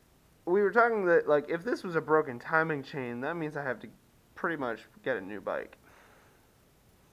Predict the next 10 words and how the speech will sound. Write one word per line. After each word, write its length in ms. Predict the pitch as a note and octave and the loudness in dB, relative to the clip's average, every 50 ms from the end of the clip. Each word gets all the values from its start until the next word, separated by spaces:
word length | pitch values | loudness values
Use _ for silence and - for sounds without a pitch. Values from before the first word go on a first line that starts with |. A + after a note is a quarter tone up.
| _ _ _ _ _ _ _ _ _ - - _ | _ _ _ _ _ _ _ _ _ -20 -18 _
And 160 | - A#2+ B2 | -8 -6 -2
that 80 | C3+ C#3+ | 0 2
was 240 | D3 C#3 C3+ C#3 C3+ | 2 2 2 2 0
one 160 | C#3+ D3 C#3 | 0 0 -2
of 80 | C3 B2 | -2 -4
the 80 | C3 | -8
things 300 | C3 D3+ D3 C#3 B2+ A#2+ | -8 -6 -4 -4 -4 -2
I 140 | B2+ A#2+ A#2+ | -2 -2 0
was 200 | A#2 A#2 A#2+ A#2 | -2 -4 -6 -8
not 500 | B2+ B2+ C3 C#3+ D#3 F3 F#3 F3+ - - | -8 -8 -6 -2 2 2 2 2 0 -4